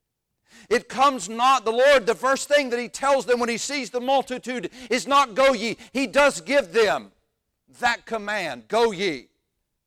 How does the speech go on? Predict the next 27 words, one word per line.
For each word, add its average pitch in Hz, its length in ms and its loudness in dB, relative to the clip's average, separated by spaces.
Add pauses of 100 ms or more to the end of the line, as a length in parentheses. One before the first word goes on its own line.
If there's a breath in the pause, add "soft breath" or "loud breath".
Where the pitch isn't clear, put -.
(920 soft breath)
But 247 160 0
before 269 400 0
He 302 120 0
ever 269 220 2
tells 285 360 0
them 262 160 -8
to 254 100 -2
go, 262 320 2
He 220 140 -6
tells 269 320 -2
them 220 160 -6
to 214 140 -10
pray. 190 520 -2 (2000)
Before 285 680 2 (400)
they 247 260 0
ever 269 400 4 (120)
enter 277 420 0
the 247 260 -4
place 285 440 0
of 208 200 -8
ministry, 214 840 -4 (1000)
they 247 160 2
have 220 260 2
entered 277 480 -2
into 233 260 -2
the 202 120 -4
place 254 680 0